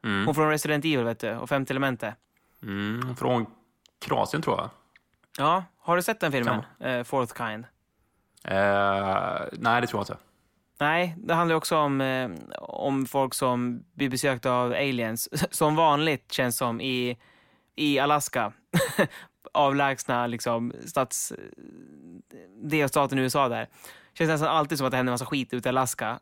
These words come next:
Speaker 2: <laughs> Men i alla fall,
Speaker 1: Ja,
Speaker 2: eh,
Speaker 1: och den svenska motsvarigheten är ju Norrland. Där finns det ju också någon sån här, eh, det finns ju någon typ rymdmonstren anfaller, någon svensk film som utspelar sig i, eh, eh, Norrland.
Speaker 2: Jaså?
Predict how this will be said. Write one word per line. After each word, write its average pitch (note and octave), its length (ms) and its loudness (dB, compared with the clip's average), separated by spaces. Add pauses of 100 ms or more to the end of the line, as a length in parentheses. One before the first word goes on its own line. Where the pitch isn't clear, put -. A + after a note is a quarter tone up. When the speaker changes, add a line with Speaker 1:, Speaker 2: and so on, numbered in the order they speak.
(520)
Speaker 2:
<laughs> - 540 -16
Men E3 120 4
i F3+ 40 6
alla F3+ 120 6
fall, F3 180 6
Speaker 1:
Ja, D3 340 6
Speaker 2:
eh, C#3+ 160 2
Speaker 1:
och D3 180 0
den C#3+ 200 0
svenska C#3+ 240 2
motsvarigheten B2 400 0
är A2+ 40 2
ju G2+ 80 0
Norrland. G#2 500 0
Där A2 80 0
finns A#2 180 -4
det - 60 -2
ju - 20 0
också A#2 200 -2
någon B2 120 -2
sån A#2+ 140 -2
här, F2+ 120 2
eh, F2 300 0 (180)
det G2+ 280 -8
finns A#2 220 -2
ju A#2+ 40 0
någon G#2 140 4
typ F#2 160 -2 (160)
rymdmonstren F2+ 1300 -2
anfaller, F2 600 2
någon F#2 140 0
svensk F2 280 -4
film - 180 -6
som - 100 -8
utspelar F#2 220 -6
sig G2 180 -6
i, F2+ 420 -8
eh, - 1120 -12
eh, - 500 -4 (320)
Norrland. G2+ 360 2 (540)
Speaker 2:
Jaså? - 460 0